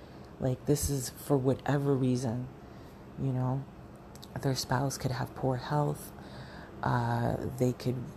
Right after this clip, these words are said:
despise their, their in-laws. <sighs>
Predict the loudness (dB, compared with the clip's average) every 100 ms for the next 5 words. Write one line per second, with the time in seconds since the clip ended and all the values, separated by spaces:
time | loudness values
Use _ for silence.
0 | -8 -6 -2 0 -2 -2 -2 -2 0 2
1 | 2 0 -4 -2 -2 2 2 4 4 2
2 | 0 -4 -8 -10 -14 -14 -14 -16 -14 -14
3 | -14 -10 -6